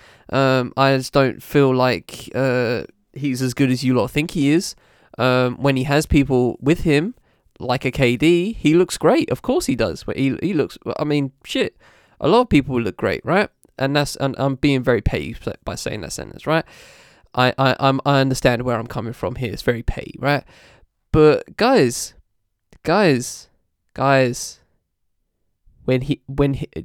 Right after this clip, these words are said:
look at the years before LeBron came to Cleveland. Look when LeBron left. Look when Kyrie's in Boston. In, in Kyrie in Boston, I was actually kind of respecting him because he was doing the, no, he was try-,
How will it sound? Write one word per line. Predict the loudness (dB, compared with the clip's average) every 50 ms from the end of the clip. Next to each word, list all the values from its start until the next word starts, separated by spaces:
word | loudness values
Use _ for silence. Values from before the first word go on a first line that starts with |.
| -6
look | 0 0 0 2 2 -2
at | 0
the | 0 0
years | 2 2 4 4 4 4 4 2 0 -4 -10
before | -6 -4 -4 -4 -2 2 4 6 6 6 6
LeBron | 6 4 4 4 4 4 4 2 0 -6 -10
came | -4 0 0 2 2 0
to | -2 -4
Cleveland. | -2 0 2 2 2 2 2 2 2 2 2 -2 -8 -16 _ _ _ _ _ _ _ _ _ _ _ _ _ _ _ _ _ _ _ _ _ _ _ _ -2
Look | -2 -2 0 2
when | 2 2 2 2
LeBron | 0 2 4 4 4 4 4
left. | 4 4 4 4 4 0 -4 -14 -20 -20 -20 -20 -20 _ _ _ _ _ _ _ _ _ _ _ _
Look | -4 -4 -4 -2 0
when | -2 -2 -2
Kyrie's | -2 2 4 6 6 6 4 2 0 -2 -4
in | -4 -6
Boston. | 0 2 2 2 2 0 0 2 2 4 4 2 -2 -4
In, | -2 -2 -2 -2 -2 -2
in | -2 -2 0
Kyrie | 2 4 4 4 4
in | 2 2
Boston, | 4 4 4 4 2 -2 0 2
I | 2 2
was | 2 2
actually | 2 0 0 0 -4 -6
kind | -2 0 0 2 2 0
of | -2
respecting | -4 0 4 4 4 4 4 0 -2 0
him | 0 -2 -2
because | 0 2 2 2 4
he | 2 2
was | 0 2 2
doing | 4 4 4 4
the, | 2 0
no, | 2 2 0 2
he | 2 2
was | 2 2
try-, | 0 -2 -6